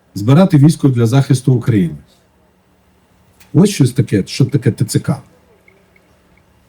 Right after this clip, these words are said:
Хтось не хоче. Так, звичайно, суспільство ділиться на ті, які раптово йдуть воювати, готові вмерти. Є частина суспільства, які готові йти, коли їх призвуть, самі не йдуть.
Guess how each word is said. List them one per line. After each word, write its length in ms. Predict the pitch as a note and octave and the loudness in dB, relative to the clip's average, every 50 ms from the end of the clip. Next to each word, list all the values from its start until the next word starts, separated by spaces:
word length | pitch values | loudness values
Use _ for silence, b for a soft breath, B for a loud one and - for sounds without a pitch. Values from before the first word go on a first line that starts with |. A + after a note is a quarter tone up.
| _ _ _ | _ _ _
Хтось 380 | _ - - - A3+ A3+ - | _ -10 -4 -2 0 0 2
не 120 | A#3+ B3+ A#3+ | 2 0 0
хоче. 400 | F#3 F#3 G3+ F#3 D#3+ C3+ - C#3 | 2 2 2 2 2 2 0 -4
Так, 280 | C3+ - B3 C4+ A#3+ | -4 -2 -4 -2 0
звичайно, 500 | F3 C#3 D#3 D#3 - G#3+ A3 A3+ G3+ F#3 | 2 4 4 4 4 2 0 2 2 2
суспільство 560 | C#3+ - E3+ D#3 - F#3+ G#3 F#3 - - D#3 D3 | 2 2 0 0 0 0 0 0 2 2 2 2
ділиться 480 | D3+ G#3 G3+ F#3 E3 - E3+ D#3+ D3 C#3 b b b b b b b - | 4 4 4 4 2 4 4 2 2 0 b b b b b b b 0
на 120 | - D3 E3+ | 2 2 2
ті, 120 | - G3+ | 2 2
які 400 | G#3+ G3 F#3 - G#3 G#3 F3+ D3+ | 2 2 2 2 0 2 4 4
раптово 440 | D3+ F#3+ F#3+ - - A#3 A3 G3+ F3+ | 4 4 2 2 2 2 4 6 4
йдуть 280 | F3+ D#3+ F3+ F#3 C#3+ D3 | 4 4 4 2 4 4
воювати, 480 | E3+ E3+ F#3 F#3 G3+ G#3 G#3 G3+ F#3+ | 4 4 4 4 4 2 2 4 4
готові 420 | F3 D#3+ F3 E3+ - G#3 G3+ F#3+ F#3 | 4 6 4 4 2 2 2 4 6
вмерти. 600 | F#3 F3+ F#3 F#3 F3 D#3+ C#3+ - D#3 C#3+ B2+ - _ _ _ _ _ _ _ _ _ _ _ _ _ - | 6 6 6 6 4 2 2 2 2 2 0 -2 _ _ _ _ _ _ _ _ _ _ _ _ _ -2
Є 280 | A2+ A2+ D#3 G#3+ A#3+ A3+ | 2 4 6 6 6 4
частина 420 | - G#3 F#3 - - A3 G#3 G3 | 4 2 0 2 2 2 2 2
суспільства, 640 | F3+ - F#3 D#3+ C#3 - G#3 A#3 A3+ - - - E3+ | 2 2 2 0 0 0 -2 0 0 -2 0 2 4
які 560 | D#3+ D#3+ D#3 D#3 - G#3 G#3 G#3 G3+ F3 - - _ _ _ _ _ _ _ _ _ _ _ _ _ _ _ _ _ _ _ _ _ _ _ _ _ _ _ _ _ _ _ _ - | 4 4 4 2 0 0 2 4 2 2 0 0 _ _ _ _ _ _ _ _ _ _ _ _ _ _ _ _ _ _ _ _ _ _ _ _ _ _ _ _ _ _ _ _ 0
готові 420 | - D3 F3+ F3 A3 A3+ A3 G3 | 2 2 4 6 4 4 4 4
йти, 340 | G#3 F3 - A3+ A#3+ B3 A#3 | 2 2 2 0 0 0 0
коли 280 | G3 - F#3 F#3+ G#3+ G#3+ | 0 2 2 4 4 4
їх 160 | G3+ D#3+ - | 4 4 4
призвуть, 440 | - - F#3 D3 E3 D#3 A#2 G2 - | 2 2 4 4 4 4 2 0 -4
самі 340 | - - - F#3 F#3+ A3 G#3+ | -6 -2 0 2 2 4 4
не 100 | G3 F#3 | 6 4
йдуть. 280 | F3 C3+ A2+ F#2+ D#2 | 4 4 0 -2 -4